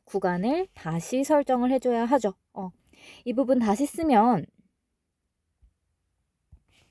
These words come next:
이 부분 다시 써보면 에프지 티, G 프라임 T는 뭐에, 뭐가,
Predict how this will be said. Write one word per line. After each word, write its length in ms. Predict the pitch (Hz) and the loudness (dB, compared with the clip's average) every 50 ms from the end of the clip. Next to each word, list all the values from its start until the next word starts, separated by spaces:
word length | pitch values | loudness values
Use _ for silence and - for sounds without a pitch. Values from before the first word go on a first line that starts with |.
| - _ _ _ - - _ - - - - _ _ - | -20 _ _ _ -20 -20 _ -20 -20 -20 -20 _ _ -6
이 40 | 220 | -4
부분 240 | 220 233 233 240 226 | -2 0 2 2 2
다시 280 | 202 196 185 - 262 | 2 0 -2 -2 -4
써보면 720 | 247 - 294 294 285 302 285 247 214 196 220 254 311 370 - _ _ _ _ _ _ _ _ _ _ _ _ _ _ _ _ _ _ _ _ _ _ _ _ _ _ _ _ _ _ _ _ _ _ _ _ _ _ _ _ _ _ _ _ _ _ _ _ - _ _ _ _ _ _ _ _ _ _ _ _ _ _ | -2 0 0 2 2 2 2 2 4 4 4 2 0 -2 -6 _ _ _ _ _ _ _ _ _ _ _ _ _ _ _ _ _ _ _ _ _ _ _ _ _ _ _ _ _ _ _ _ _ _ _ _ _ _ _ _ _ _ _ _ _ _ _ _ -20 _ _ _ _ _ _ _ _ _ _ _ _ _ _
에프지 720 | - 247 269 - _ - 370 370 359 - - - 262 240 - _ _ | 2 2 2 2 _ 6 8 8 6 6 2 -2 -2 -2 -4 _ _
티, 280 | - 294 294 302 302 | 0 2 4 4 2
G 180 | - - 254 220 | 2 2 2 2
프라임 400 | - - - 311 302 302 294 285 | 2 0 0 2 2 2 2 0
T는 420 | - - 262 247 285 285 220 165 - _ _ _ _ | -2 0 0 2 2 2 2 0 -2 _ _ _ _
뭐에, 560 | - 196 220 226 233 240 262 269 277 277 285 - _ _ _ _ _ _ _ | 0 2 4 6 6 6 6 6 6 6 4 2 _ _ _ _ _ _ _
뭐가, 840 | - 214 208 214 220 214 214 214 214 208 202 269 302 339 359 370 | -6 -2 2 2 4 4 4 2 2 0 0 0 2 4 4 2